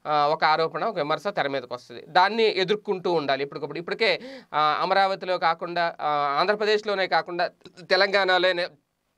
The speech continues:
ఉంటున్నారు ఎక్కువ, హైదరాబాద్లో ఉంటున్నారు, అక్కడే, అక్కడి నుంచే వీడియో కాన్ఫరెన్స్లో మొత్తం పార్టీ వ్యవహారాలను చక్కదిద్దుతున్నారు, ఇది ఎంతవరకు సమంజసం అనే ఆరోపణలు, విమర్శలు కూడా వినిపిస్తున్నాయి. ఓకే, ఆ, దానికి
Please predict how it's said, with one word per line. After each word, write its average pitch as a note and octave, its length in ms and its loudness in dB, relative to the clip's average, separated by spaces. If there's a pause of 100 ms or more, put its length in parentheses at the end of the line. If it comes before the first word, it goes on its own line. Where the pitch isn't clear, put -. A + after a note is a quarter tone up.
(180)
ఉంటున్నారు F3 440 -2
ఎక్కువ, E3+ 280 -4
హైదరాబాద్లో E3 680 0
ఉంటున్నారు, D#3 420 -4
అక్కడే, D#3+ 420 -2 (320)
అక్కడి F#3+ 240 0
నుంచే F#3 220 -4
వీడియో E3+ 220 -2
కాన్ఫరెన్స్లో E3+ 580 -4
మొత్తం D#3 280 -4
పార్టీ D3+ 300 0
వ్యవహారాలను D#3 500 -2
చక్కదిద్దుతున్నారు, D#3 760 -4
ఇది D3+ 120 -4
ఎంతవరకు D3+ 400 -4
సమంజసం D3 540 -2
అనే C#3+ 140 0
ఆరోపణలు, D3 460 0
విమర్శలు C#3 340 -6
కూడా G3 140 -2
వినిపిస్తున్నాయి. E3+ 640 -4
ఓకే, D3+ 280 -4 (380)
ఆ, C3+ 180 2
దానికి E3 480 -2